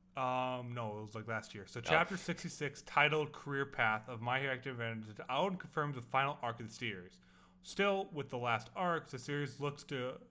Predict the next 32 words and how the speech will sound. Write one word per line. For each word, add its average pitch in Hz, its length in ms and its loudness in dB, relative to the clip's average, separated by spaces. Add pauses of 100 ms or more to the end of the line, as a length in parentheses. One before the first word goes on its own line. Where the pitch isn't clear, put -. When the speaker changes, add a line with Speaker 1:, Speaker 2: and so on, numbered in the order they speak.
(140)
Speaker 1:
lean 135 260 -2
more 131 220 -2
back 135 340 2
towards 117 180 -4
Koichi's 113 400 -8
life 165 280 4
for 127 120 -12
sure, 156 260 -2
as 131 120 -2
he 120 60 -4
thinks 117 240 -6
about 113 160 -4
retiring 131 420 0
and 117 80 -10
starting 135 260 -12
a 120 60 -8
non-hero 110 720 -6 (560)
life 127 240 4
soon 120 280 -6
with 107 120 -10
a - 40 -20
permanent 113 280 -8
job. 101 260 -4 (1000)
And 214 180 10
this 180 140 6
arc 175 240 6
is 156 180 0
called 147 340 4
The 117 40 -8
Final 117 340 2
Performance. - 640 -18 (720)
Speaker 2:
Yeah, 147 260 0